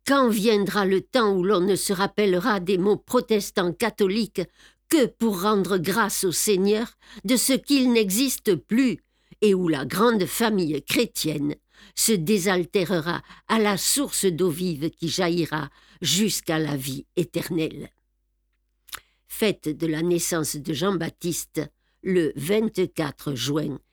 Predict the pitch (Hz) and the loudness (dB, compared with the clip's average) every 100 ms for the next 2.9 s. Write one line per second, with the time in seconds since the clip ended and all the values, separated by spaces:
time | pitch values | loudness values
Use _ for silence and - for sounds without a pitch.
0 | _ - 208 202 175 170 147 - 156 143 | _ 0 2 4 4 0 -2 -4 -4 -6
1 | - _ _ _ 214 160 - 170 151 156 | -8 _ _ _ -4 -4 -4 -6 -4 -4
2 | - - 143 135 165 - - - | -6 -8 -6 -4 -4 -6 -14 -14